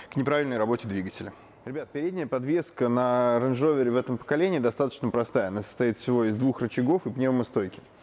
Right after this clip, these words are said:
Прямой рычаг и кривой рычаг. Стоят они примерно вот так. Вот. В них, на самом деле, меняются только сайлентблоки и шары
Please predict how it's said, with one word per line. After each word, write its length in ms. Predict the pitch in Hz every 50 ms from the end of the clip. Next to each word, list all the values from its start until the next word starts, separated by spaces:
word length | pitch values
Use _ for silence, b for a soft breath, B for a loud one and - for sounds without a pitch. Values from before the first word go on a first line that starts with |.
| B B B B B B B B B - -
Прямой 340 | - 117 113 120 127 151 170
рычаг 560 | 185 175 - 196 180 180 175 - - - - - - - - - -
и 100 | - 139
кривой 360 | - - 143 127 117 107 98
рычаг. 500 | 95 98 - 120 101 - - - - - - B B B B B B
Стоят 340 | - - - 120 127 147 135
они 280 | 135 117 113 123 131 123
примерно 480 | - - - 120 120 120 117 113 113
вот 180 | 104 110 110 -
так. 300 | - 98 92 - - - - - - - - - B B B B B B B B -
Вот. 220 | - 117 107 101 98
В 60 | 123
них, 160 | 156 175 -
на 80 | - 139
самом 220 | - 151 139 131
деле, 120 | 120 127 123
меняются 460 | 127 131 143 143 127 110 101 - 117
только 440 | - - 139 123 110 - - 117 101
сайлентблоки 680 | - - 131 120 123 131 139 170 202 202 - 185 165 - - - - - - B B B B B B B B - -
и 300 | - 147 170 175 170 160 - - - - - - - - -
шары 480 | - - - 143 131 123 143 156 165